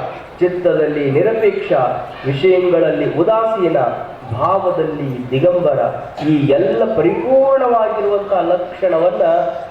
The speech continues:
ಸಹಜವಾಗಿ ನಾವು ಹುಡುಕೊಂತ ಹೋದ್ರೆ ಅದು ಪೂಜ್ಯರಲ್ಲಿ ಎಲ್ಲಾ ಆ ಲಕ್ಷಣಗಳು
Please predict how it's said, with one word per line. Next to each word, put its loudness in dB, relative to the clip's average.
ಸಹಜವಾಗಿ 0
ನಾವು 0
ಹುಡುಕೊಂತ -2
ಹೋದ್ರೆ 0
ಅದು 2
ಪೂಜ್ಯರಲ್ಲಿ 0
ಎಲ್ಲಾ 2
ಆ 0
ಲಕ್ಷಣಗಳು 0